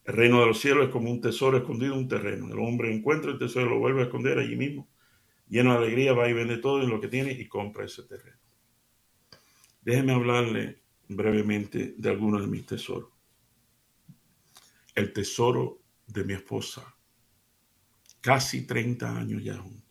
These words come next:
Y créame, ha habido muchos momentos de nácar, enojo, sufrimiento, resentimiento, separación.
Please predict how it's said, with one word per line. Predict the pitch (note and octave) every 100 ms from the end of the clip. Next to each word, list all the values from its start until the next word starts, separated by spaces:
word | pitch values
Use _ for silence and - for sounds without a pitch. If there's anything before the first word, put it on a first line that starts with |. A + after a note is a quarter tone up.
| _ _ _ _ _ _ _ _ _ _ _ _ _ B2+
Y | A#2+
créame, | D3+ D#3+ D#3+ C#3 C3 C3+ - _ _ -
ha | A#2
habido | B2+ D#3 D#3+
muchos | C#3 C#3+ E3+ G3+ G3 - F3 D3+
momentos | C#3 C#3 D3+ D#3 C3
de | B2+
nácar, | A#2+ C3 C#3 A#2+ A2 - _ _ _ _ _ _ _ _ _ _ _ _ _ _ -
enojo, | - G#2+ A#2+ B2 A2 A2 A2 G#2+
sufrimiento, | - - - E3 D#3 C3+ C3 - A2 G#2+ A2 G#2+ G#2+
resentimiento, | G2+ - G#2 G2 G#2 A#2 A#2 A2 - G#2+ - _ _ _
separación. | - - - - - A#2+ C3 B2+ A2+ A2 G#2+ G#2+